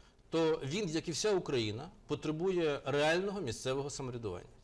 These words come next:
Е, громади, е, діляться, м, ну, в моєму уявленні принаймні, діляться на два типи. Ті громади, які здатні себе забезпечити, ну, елементарно, де,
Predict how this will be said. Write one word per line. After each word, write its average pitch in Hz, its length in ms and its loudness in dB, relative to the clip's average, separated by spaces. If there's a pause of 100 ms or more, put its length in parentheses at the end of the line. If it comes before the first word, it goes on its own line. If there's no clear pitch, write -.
(680)
Е, 123 260 0
громади, 180 680 0 (180)
е, 123 60 -2
діляться, 175 520 -2
м, 123 640 -10
ну, 160 80 -4
в 107 120 -2
моєму 123 380 2
уявленні 95 400 -2
принаймні, 95 400 -8
діляться 170 560 -2
на 143 160 0
два 131 220 -2
типи. - 360 -8 (320)
Ті 220 140 0
громади, 190 340 2
які 156 180 0
здатні 123 340 0
себе 139 220 -4
забезпечити, 151 640 -6 (200)
ну, 254 100 -4
елементарно, 127 640 0
де, 117 240 0